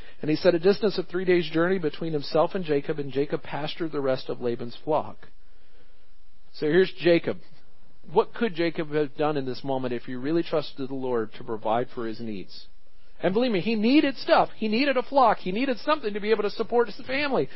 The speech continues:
when he went back to the land. That's what he claims to Laban. What could he have done? What should he have done? What would you have done? Gone before the Lord? "Lord, you've promised to bless and prosper me.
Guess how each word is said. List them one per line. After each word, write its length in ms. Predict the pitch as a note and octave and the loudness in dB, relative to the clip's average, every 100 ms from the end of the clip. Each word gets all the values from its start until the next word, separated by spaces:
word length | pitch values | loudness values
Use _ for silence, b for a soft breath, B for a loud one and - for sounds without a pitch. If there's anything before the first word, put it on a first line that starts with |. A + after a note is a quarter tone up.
| B B | B B
when 100 | G3 | 4
he 80 | G#3+ | 6
went 240 | A3 A3+ | 4 6
back 280 | G#3+ A#3 A3 | 10 10 8
to 80 | G#3 | 4
the 80 | G#3+ | 4
land. 260 | A#3+ G#3+ | 6 6
That's 180 | G3 A3 | 6 4
what 80 | B3 | 0
he 100 | A#3+ | -2
claims 480 | - A#3+ B3+ A#3+ - | 0 0 0 -2 -4
to 100 | A3 | -2
Laban. 400 | A#3 C#4+ C3+ G#2 - - - - - - | -2 -2 -4 -6 -6 -8 -8 -8 -8 -6
What 220 | G3+ - | -6 -4
could 200 | B3 A#3 | -6 -4
he 180 | G#3 F#3+ | -4 -4
have 120 | E3+ | -4
done? 280 | F3+ D#3 - - - - - - - - | -4 -4 -6 -6 -8 -8 -8 -8 -8 -6
What 180 | F3 G3+ | -4 -4
should 340 | - - E4 | -6 -4 -4
he 160 | G#3+ D#3+ | -4 -4
have 140 | A#2+ | -4
done? 300 | G#2 G2 D#3 - - b b b b b | -4 -6 -6 -8 -8 b b b b b
What 240 | F3+ G3 | 0 0
would 220 | G#3 A3+ | -2 -4
you 160 | F3 G#3 | -4 -4
have 160 | D3+ A#2 | -4 -6
done? 220 | F2+ - - - - - - - - | -8 -8 -8 -8 -8 -8 -8 -8 -6
Gone 200 | C3+ D3+ | 0 0
before 260 | D#3+ D#3+ E3 | 0 -4 -4
the 80 | D3 | -4
Lord? 260 | B2+ F3 F#3+ - - - | -4 -4 -6 -8 -8 -6
"Lord, 300 | E3+ A#2+ - - - - - - - | -4 -4 -4 -6 -6 -6 -6 -6 -6
you've 220 | D3+ D#3+ - | -4 -4 -4
promised 600 | E3+ E3+ C#3 - - - | -4 -2 -4 -6 -6 -6
to 80 | |
bless 500 | C#3 - D3 D3 - | -6 -2 0 0 -2
and 120 | C3+ C3 | -6 -4
prosper 540 | - F3 E3 - B2 | 0 0 0 -2 -4
me. 280 | A2+ F#2 | -2 -4